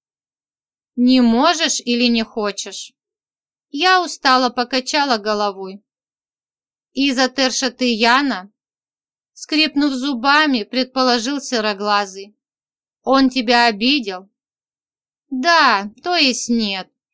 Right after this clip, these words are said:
Это сложно объяснить, я запуталась. Еще бы самой разобраться. У нас факультатив сегодня. Приходи пораньше, поговорим, если хочешь, конечно". "Грейм",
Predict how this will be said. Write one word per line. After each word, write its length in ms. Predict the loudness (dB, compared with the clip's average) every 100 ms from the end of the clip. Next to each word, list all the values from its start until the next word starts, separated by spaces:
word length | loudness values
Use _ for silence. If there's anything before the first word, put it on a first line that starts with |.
| _
Это 320 | -6 -4 -4 -6
сложно 540 | -4 -4 -2 -2 -2
объяснить, 680 | -2 -2 -4 -4 -6 -6 -2
я 180 | -2 0
запуталась. 840 | -4 -4 -4 -4 -6 -10 -12 -16 _ _ _
Еще 340 | -4 -4 -2 -4
бы 140 | -4
самой 460 | -2 0 2 2 0
разобраться. 920 | -2 -2 -4 0 0 0 -8 -16 -18 _ _ _ _ _ _
У 180 | 0 2
нас 320 | 4 4 2
факультатив 760 | -2 -4 -4 -2 -4 -2 -4 -4
сегодня. 720 | -6 -8 -4 -4 -4 -8 -12 _ _ _ -6
Приходи 600 | -4 -2 0 -2 0 -2
пораньше, 560 | 0 0 0 0 -4
поговорим, 800 | -4 -4 -2 -2 0 -2 -4 -8 -16 _
если 360 | -6 -6 -6 -8
хочешь, 520 | -4 -6 -4 -6 -4
конечно". 720 | -4 -4 -6 -8 -10 -12 -20 _ _ _ _ _ _ _ _ _ _ _
"Грейм", 640 | -8 -4 0 2 0 -2